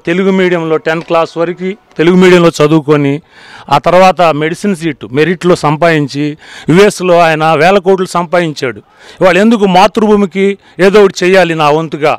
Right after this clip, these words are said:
అని చెప్పి ఆయన రాజకీయాల్లోకి రావాల్సిన అవసరం ఏముంది? డబ్బు కోసం కాదు,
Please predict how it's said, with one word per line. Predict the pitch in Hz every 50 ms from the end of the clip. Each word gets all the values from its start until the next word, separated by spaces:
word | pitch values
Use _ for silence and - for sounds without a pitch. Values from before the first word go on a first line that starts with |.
| _ _ _ _ _ _ _ _ _ _ _ -
అని | 151 165 170
చెప్పి | 175 180 160 160 175
ఆయన | 165 165 160 147
రాజకీయాల్లోకి | 156 165 185 185 180 160 196 196 196 185 185 180 160 160 170
రావాల్సిన | 175 175 175 175 - - 170 160
అవసరం | 175 170 - 180 175 170
ఏముంది? | 170 170 165 165 170 175 - _ _ _ _ _ _ _ _ - 151
డబ్బు | 165 170 175 220 185 208
కోసం | 202 - - 190 185
కాదు, | 165 160 165 165 139 127